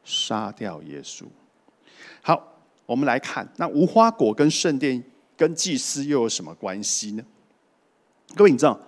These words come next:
这个时候事实上是耶稣在这个地上的最后一个礼拜，所以他很多的行动，他很多做的事情，譬如说像骑驴进城，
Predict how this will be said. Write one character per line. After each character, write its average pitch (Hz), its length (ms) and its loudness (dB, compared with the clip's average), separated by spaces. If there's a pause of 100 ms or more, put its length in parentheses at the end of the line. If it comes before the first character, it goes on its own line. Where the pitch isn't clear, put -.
(440)
这 233 140 4
个 190 80 6
时 156 180 2
候 156 140 6
事 - 180 2
实 156 60 4
上 151 160 4
是 147 160 -4
耶 143 100 6
稣 143 160 2
在 139 140 2
这 139 80 -2
个 127 80 0
地 127 160 -2
上 117 140 -2
的 104 80 -2
最 117 180 -2
后 104 180 -2
一 92 80 -8
个 90 120 -4
礼 90 80 -8
拜， 73 280 -14 (480)
所 - 140 -4
以 - 20 -2
他 - 140 0
很 127 320 -2
多 175 180 -2
的 170 80 -4
行 120 520 -4
动， 147 200 0
他 151 140 -8
很 110 220 -4
多 151 180 2
做 160 260 0
的 131 120 -4
事 - 260 -2
情， 117 240 -6
譬 - 100 -8
如 175 80 -4
说 170 140 -4
像 156 220 0
骑 127 300 -2
驴 135 180 0
进 131 260 -4
城， 101 240 -8